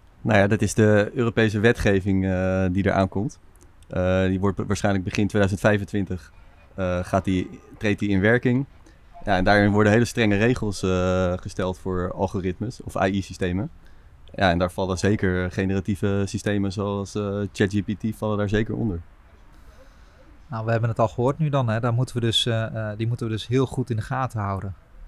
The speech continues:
Speaker 2: Remco, eh, dank je wel even voor deze toelichting. Ja, we komen nu, eh, eh, tot de afsluiting. Ehm, en als we tot de afsluiting komen, ja, wat is, eh, eh, gaan jullie ook mee, eh, ehm, naar de next, next web? Of, eh, eh, eh,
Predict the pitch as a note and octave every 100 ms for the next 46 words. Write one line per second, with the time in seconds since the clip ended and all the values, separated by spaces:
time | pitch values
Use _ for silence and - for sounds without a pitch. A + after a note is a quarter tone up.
0 | - C#3+ D3 D#3 C#3 C3 B2 B2+ B2 B2
1 | D3 C3 A#2 A2 B2+ A#2+ - B2+ A2+ A2
2 | C3+ C3+ B2+ B2+ D3 C3 C#3+ C3 B2 A#2+
3 | A#2+ A2+ A2+ A#2 - B2 C#3+ D3 C#3+ A2+
4 | A2 C#3 E3 - - - - - - -
5 | - A#2 A2 A2+ A2+ A2 A2 A2 A2 -
6 | C3 B2+ - C3 A2+ B2+ - B2+ A2+ A2+
7 | A#2 A2 A2+ A#2+ A2+ C3 B2+ - B2+ A#2+
8 | A#2+ B2 B2+ C3 C3+ C3 B2+ B2+ A#2 C#3
9 | C3+ C3 A#2+ A#2+ A2 G#2+ A#2 G#2+ A2 A2
10 | A2 A2+ - - - - - - - -
11 | - B2 B2 B2 C#3 - - C3 - -
12 | G3+ E3 - - - E3 B2 A#2+ - F#2+
13 | A#2+ A#2 A#2 A#2+ A#2 A#2 A#2 A#2 A2 A2+
14 | A2+ A2+